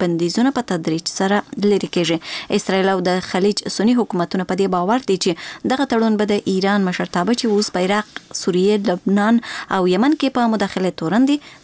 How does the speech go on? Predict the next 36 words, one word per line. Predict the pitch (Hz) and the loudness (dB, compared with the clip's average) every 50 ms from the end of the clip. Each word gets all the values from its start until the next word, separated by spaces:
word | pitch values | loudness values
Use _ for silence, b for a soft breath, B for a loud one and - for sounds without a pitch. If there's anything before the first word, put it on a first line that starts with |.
| - 180 | -4 -2
نور | 175 170 175 185 - | -2 0 0 0 -2
هم | 262 - - | -2 -2 -2
پیاوړی | - 214 190 165 160 160 160 - | 0 0 2 2 0 0 -2 -4
کړي. | 160 - - - - - - - - - - - - - - - - - - - - B B B B B B B B B B B - | -4 -6 -6 -8 -14 -20 -20 -20 -20 -20 -20 -20 -20 -20 -20 -20 -20 -20 -20 -20 -20 B B B B B B B B B B B -2
ترکي | 285 285 294 - 320 - | -2 -2 0 0 0 0
چارواکي | 339 320 311 294 - 294 | 0 0 0 0 0 0
وایي | 294 302 285 | 0 0 0
د | 294 285 285 - | 0 0 0 0
سوریې | - 285 254 247 254 269 269 262 - | 0 0 0 2 2 2 0 0 -2
پولې | - 254 262 254 - | -2 -2 -2 0 0
ته | 262 240 | 2 2
نږدې | 240 220 214 233 233 240 240 - | 0 2 0 0 0 0 0 0
په | 233 226 226 220 - | 0 0 0 -2 -2
سیلان | - 208 196 196 202 196 196 190 - - | 0 0 2 2 2 0 0 -2 -2 0
پینار | 196 202 233 240 196 - | 2 2 2 2 0 0
ښارګوټي | - 175 170 170 - 185 190 240 - - | -2 -4 -4 -2 -2 -2 -2 -2 0 0
کې | 277 285 269 - | 0 0 2 0
په | 269 262 262 254 254 | 0 2 2 2 2
یوه | 247 233 233 214 214 | 2 2 2 2 2
برید | 220 214 - - | 0 0 0 0
کې | - 220 208 196 | 0 0 0 0
دوه | 214 240 247 - | 0 -2 0 0
پولیس | 196 190 185 - 185 | -2 -2 -2 -2 -4
افسران | 180 - - 180 180 180 180 | -4 -4 -2 -2 0 0 0
وژل | 180 180 185 170 170 - | 0 0 0 -2 0 0
شوي | - 185 180 170 | 0 0 2 2
دي. | 175 170 B B B B B B B - | 0 -2 B B B B B B B -2
د | 214 208 - | -2 0 0
ترکیې | 208 202 - 214 208 - | -2 0 0 0 0 0
ټلویزیون | 202 196 196 196 226 214 208 202 196 | 0 0 0 2 2 2 2 2 2
د | 208 202 196 196 202 - - - - - - - - 208 202 - - | 2 2 2 2 0 -4 -8 -14 -20 -18 -8 -4 -2 -2 -2 -2 -2
سانلیور | - 202 196 190 196 202 220 220 220 208 202 - - | 0 0 2 2 2 4 4 2 2 0 -2 -4 -4
فاسیمي | 180 175 175 - - 240 240 240 240 240 - - 190 208 | -4 -2 -2 -2 0 2 4 4 2 2 0 -2 -2 0
د | 202 196 190 190 190 | 2 2 2 2 2
والي | 185 196 233 277 262 | 2 2 2 2 2
له | 214 196 | 0 0